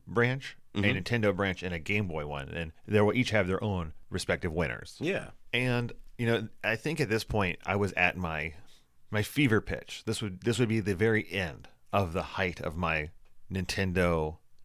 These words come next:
Speaker 1: Power
Speaker 2: <laughs>
Speaker 1: love.
Speaker 2: Yeah, w-, I, from looking at these nominees and the winners, I can really recall this is when I started to recognize how full of it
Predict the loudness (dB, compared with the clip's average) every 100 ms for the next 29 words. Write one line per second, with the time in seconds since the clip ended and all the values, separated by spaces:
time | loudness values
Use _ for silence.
0 | -8 0 4 4 4 4 4 4 0 0
1 | -10 -12 -4 2 4 4 0 -2 2 6
2 | 6 2 -2 -14 -6 0 0 2 2 0
3 | 0 0 0 0 0 0 0 -2 -4 -4
4 | -2 0 0 -2 -2 -4 -6 -10 -12 -4
5 | -2 -2 -4 -8 -8 -8 -10 -14 -20 -6
6 | 0 2 0 0 2 2 2 -2 -2 -2
7 | -2 -2 -8 -10 -8 -8 -8 -6 -2 -2
8 | -4 -8 -6 -6 -8 -14 -10 -2 -2 -2
9 | -6 -6 -6 -8 -6 -2 -2 -4 -8 -16
10 | -20 -4 0 2 0 -6